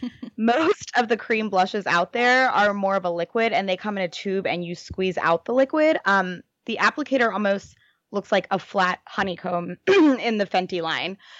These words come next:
Speaker 2: So you can easily tap a brush in it and glide it along your cheek. And you can still use your fingers, though.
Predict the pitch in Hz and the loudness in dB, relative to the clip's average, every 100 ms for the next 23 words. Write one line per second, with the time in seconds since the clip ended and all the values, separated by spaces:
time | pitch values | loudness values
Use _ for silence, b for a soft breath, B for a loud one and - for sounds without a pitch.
0 | B - 233 233 294 185 214 220 254 233 | B -2 0 2 0 0 -4 0 2 4
1 | 208 - 220 214 208 185 185 - 254 269 | 2 -2 -2 0 0 2 2 0 -2 0
2 | 262 208 190 180 180 175 170 175 170 165 | 0 -2 0 0 2 2 0 0 0 -2
3 | 165 160 - 170 - - - 208 208 214 | -6 -10 -10 -12 -12 -16 -4 2 2 2
4 | 254 311 - 302 277 254 262 190 160 156 | 0 0 0 -2 -2 -2 -2 -2 -4 -6
5 | 101 71 | -6 -6